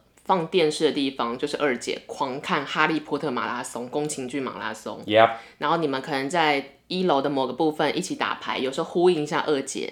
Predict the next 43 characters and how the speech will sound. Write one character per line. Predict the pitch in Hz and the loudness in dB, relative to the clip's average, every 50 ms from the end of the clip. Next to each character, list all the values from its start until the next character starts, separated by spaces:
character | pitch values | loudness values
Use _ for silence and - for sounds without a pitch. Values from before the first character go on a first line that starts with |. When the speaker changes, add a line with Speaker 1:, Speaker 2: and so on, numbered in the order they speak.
| - - - | -10 -12 0
Speaker 2:
Yep。 | 104 104 107 - | 4 6 6 6
Speaker 1:
诶， | 320 359 - - - | 6 2 -2 -6 -10
我 | - | -10
看 | - - 180 160 | -8 -6 -6 -4
到 | 160 160 151 | 0 0 0
史 | 151 - - | -2 -2 -4
内 | 139 139 147 151 | 0 2 2 2
普 | 143 - - - | 2 0 -4 -2
了。 | 87 85 78 - - - - - - - _ | -2 -2 -2 -4 -8 -16 -20 -20 -20 -18 _
然 | - 151 | -8 -4
后 | 160 165 - | -4 -4 -2
爸 | - 147 | -2 -2
爸 | 147 - 151 147 151 | 2 2 2 2 2
永 | 151 147 143 135 143 151 | 2 0 -2 0 0 0
远 | 156 135 117 117 | 0 -2 -2 -4
就 | - | -6
是 | 127 - 135 | -8 -8 -6
在 | 123 - 139 - - | -4 -4 -4 0 0
二 | 156 147 143 | 0 0 0
楼 | 131 123 117 113 117 | 0 -2 -2 -2 -4
黄 | - - - 139 131 139 | -6 -6 -4 -4 -4 -4
飞 | 139 - 160 151 151 | -4 2 6 6 6
鸿 | 151 151 131 120 123 | 6 4 -2 -4 -2
宇 | 123 117 90 | -4 -4 -6
宙。 | - - 113 104 82 - - _ _ _ _ | -6 -4 -4 -4 -4 -6 -12 _ _ _ _
Speaker 2:
对， | - 117 110 104 | 8 8 8 8
没 | 98 107 | 6 6
有 | 113 107 98 | 6 6 4
错。 | - - 104 98 90 - - - _ _ _ _ _ _ - | 4 4 2 2 2 2 -4 -14 _ _ _ _ _ _ 4
有 | 113 120 | 8 12
没 | 160 175 | 12 12
有 | 147 | 12
发 | - 147 147 | 12 12 12
现 | 151 151 165 156 147 127 110 - - - | 12 12 12 10 10 10 6 0 -8 -8
我 | - 92 98 | 0 0 6
爸 | - - 127 120 | 10 10 10 10
跟 | - 131 120 | 10 8 8
我 | 107 101 | 8 10
二 | 117 110 | 8 6
姐 | 107 90 | 6 2
超 | 80 - 95 92 | -2 0 0 0
像？ | 92 - 95 85 - - - _ _ _ _ _ _ _ _ _ _ _ _ _ _ _ _ _ _ _ _ _ _ _ _ _ _ _ | 2 0 -2 -2 -2 -8 -16 _ _ _ _ _ _ _ _ _ _ _ _ _ _ _ _ _ _ _ _ _ _ _ _ _ _ _
Speaker 1:
诶， | _ 190 185 185 | _ -4 -4 -4